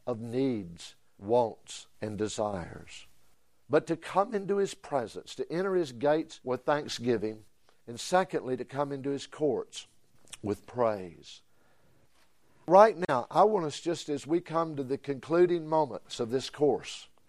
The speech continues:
if you want to leave your Bible open to that scripture, that's fine. But glory to be understood must be experienced.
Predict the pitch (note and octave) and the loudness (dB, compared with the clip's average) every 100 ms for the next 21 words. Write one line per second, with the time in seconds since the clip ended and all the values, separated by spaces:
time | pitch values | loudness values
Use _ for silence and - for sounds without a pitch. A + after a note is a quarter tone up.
0 | _ _ _ _ - A#2 B2+ C#3+ C#3 D3 | _ _ _ _ -10 -2 0 2 2 2
1 | C#3 C3 C3+ C#3+ C#3 C#3 C#3+ C#3 B2+ C3 | 0 2 4 6 4 2 0 -2 -2 -2
2 | - - C#3+ - C#3 B2 A#2+ - - A#2+ | -2 -2 -2 -2 -2 -2 -2 -4 -4 -4
3 | G2+ E2 - - - - - - _ - | -4 -12 -20 -20 -20 -20 -20 -20 _ -20
4 | _ - C#3+ C3+ F3 A#3+ B3 D3+ D3 D3+ | _ -4 -2 6 12 12 12 8 4 2
5 | D3 E3+ E3+ D#3 C#3+ - G3+ D#3+ D#3 D#3+ | 6 6 6 0 -4 4 4 4 2 0
6 | - D#3 D3+ - - E3 C#3+ G2 - - | 0 0 0 -6 -2 -2 -2 -8 -18 -20
7 | - | -20